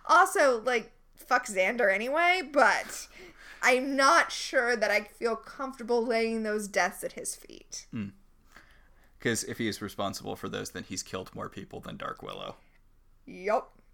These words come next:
Speaker 1: And Dark Willow only killed people who legit deserved it.
Speaker 2: Yeah, the world's not exactly crying now that Warren or Rack is gone. God, Rack.
Speaker 1: So,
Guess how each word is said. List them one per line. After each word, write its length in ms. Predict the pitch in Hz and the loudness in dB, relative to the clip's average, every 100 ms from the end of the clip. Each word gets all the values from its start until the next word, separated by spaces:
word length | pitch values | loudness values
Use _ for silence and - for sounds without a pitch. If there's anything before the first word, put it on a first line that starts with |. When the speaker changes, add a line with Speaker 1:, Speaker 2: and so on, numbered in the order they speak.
| - - - | -20 -16 -8
Speaker 1:
And 120 | 240 | 0
Dark 220 | 254 415 | 2 2
Willow 300 | 415 453 381 | 0 -2 -4
only 160 | 381 403 | -6 -8
killed 260 | 392 392 392 | -6 -8 -6
people 260 | 381 392 | -6 -4
who 180 | 359 359 - - _ _ - | 0 0 -2 -14 _ _ -16
legit 640 | 240 202 175 - 269 - | -4 -2 -2 2 2 2
deserved 480 | - 277 254 254 208 | -6 -2 0 0 -2
it. 300 | 127 - - - - | -10 -10 -16 -18 -4
Speaker 2:
Yeah, 140 | 120 | -2
the 100 | 110 | -2
world's 300 | 131 233 226 | 0 0 0
not 140 | 196 180 | -2 -2
exactly 420 | 143 131 117 120 | 2 2 2 -2
crying 460 | - 110 104 101 101 | 2 2 4 2 0
now 160 | 98 | -2
that 180 | 98 101 | -2 -4
Warren 400 | 101 104 101 101 | -4 -2 0 -2
or 220 | 98 98 | -4 -6
Rack 480 | 98 95 95 98 - | -4 -2 0 -2 -4
is 180 | - 98 | -12 -12
gone. 400 | - 95 95 101 - _ _ - _ - _ _ - - | -10 -8 -8 -8 -14 _ _ -20 _ -20 _ _ -20 -20
God, 100 | - - 170 104 | -20 -20 -16 -10
Rack. 400 | 110 - - - _ _ _ _ _ _ _ _ - - - - - _ _ | -8 -10 -14 -20 _ _ _ _ _ _ _ _ -20 -20 -20 -20 -20 _ _
Speaker 1:
So, 640 | - - - 339 320 330 | -14 -6 6 10 12 10